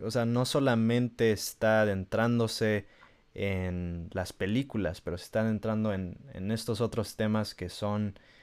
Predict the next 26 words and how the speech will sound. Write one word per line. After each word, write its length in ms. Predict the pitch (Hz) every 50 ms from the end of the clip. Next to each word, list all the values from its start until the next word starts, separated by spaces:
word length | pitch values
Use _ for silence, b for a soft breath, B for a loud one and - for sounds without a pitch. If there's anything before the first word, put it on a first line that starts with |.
| b b b b b b b b _ _ _ _ _ _ _ _ _ _
tal 180 | - 104 107 110
vez 220 | 110 110 101 -
más 320 | 104 101 113 120 120 - -
importantes 960 | 120 110 - 104 101 95 - - 104 107 107 107 - 120 123 131 - - - - -
y, 640 | - 92 95 95 92 90 90 90 92 85 90 - - - _ _ _ _ _ _ _ _ -
y 80 | 98 98
está 280 | 98 - - - 110 107
jugando 540 | - 117 101 101 104 107 113 113 110 107
con 220 | - - 95 95 98
ellos 420 | 104 113 113 110 113 107 104 -
y 40 | -
presentándolos 800 | - 101 95 - 92 95 - 110 110 117 117 117 117 110 104 98
de 60 | 113
una 140 | 113 113 117
manera 540 | 110 104 98 98 104 107 107 110 110 104 b b b b b b b b _
en 140 | - 107 98
que, 540 | 95 - - 107 104 101 98 98 98 95 90 - _ _ _ _ _ _ _ _ _ -
pues, 180 | - 113 98 -
todos 180 | - 123 120 117
los 160 | 113 104 -
que, 120 | - - -
la, 180 | 95 104 101 101 - -
la, 360 | 104 101 101 98 95 92 - -
la 160 | 92 101 98
queremos 400 | - 107 110 113 117 110 95 95
ver. 280 | 110 151 196 170 113